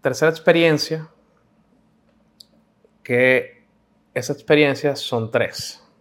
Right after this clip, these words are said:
porque sucedió tres veces. Mi suegra padeció cáncer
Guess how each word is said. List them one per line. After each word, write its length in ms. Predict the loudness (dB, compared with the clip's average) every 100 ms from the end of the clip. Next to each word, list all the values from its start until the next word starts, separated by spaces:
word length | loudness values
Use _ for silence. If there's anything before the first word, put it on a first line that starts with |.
| _ _ _ _ _ _ _
porque 240 | -4 -4
sucedió 380 | -8 -2 2 2
tres 200 | 2 -4
veces. 320 | -8 -12 -20 _ _ _ _ _ _ _ _
Mi 100 | -10
suegra 500 | -2 0 2 0 -8 _ _ _ _ _
padeció 380 | -8 -8 -8 -8
cáncer 460 | -6 -6 -8 -12